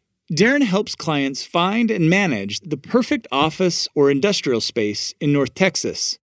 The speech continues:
It's a field we all know has changed immensely since the start of the covid nineteen pandemic.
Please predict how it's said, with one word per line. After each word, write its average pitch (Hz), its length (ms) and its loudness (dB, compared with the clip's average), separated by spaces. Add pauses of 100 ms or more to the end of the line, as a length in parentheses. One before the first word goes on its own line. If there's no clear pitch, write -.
(580)
It's 185 160 2
a 202 80 4
field 262 320 0
we 214 100 4
all 160 180 2
know 123 260 2
has 120 200 -2
changed 160 640 0
immensely 190 760 0 (100)
since 143 300 -2
the 156 120 -4
start 170 320 2
of 151 80 0
the 147 80 -2
covid 135 340 4
nineteen 120 480 2
pandemic. 95 760 -4